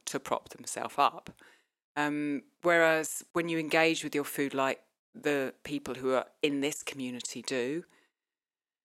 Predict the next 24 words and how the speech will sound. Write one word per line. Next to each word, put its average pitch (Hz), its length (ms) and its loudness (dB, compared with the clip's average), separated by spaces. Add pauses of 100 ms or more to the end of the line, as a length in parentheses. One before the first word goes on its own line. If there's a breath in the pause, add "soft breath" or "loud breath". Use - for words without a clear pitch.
(340)
you, 175 640 -2 (360)
you 165 120 -2
value 170 360 4
it - 120 -2
differently - 380 -10
and 131 100 -4
you 143 80 -2
value 135 280 -4
your 135 120 -4
body 139 240 -4
differently. - 600 -12 (160)
And 135 200 -6
so 135 300 2
the 139 80 -6
lu-, 143 140 4 (180)
the 147 140 -4
luxury 127 540 0
becomes 127 920 -8 (480)
a 151 60 -12 (100)
different, 139 640 -6 (160)
it's - 120 -8
just - 200 -6
a, 147 80 -10 (400)
it, - 180 -4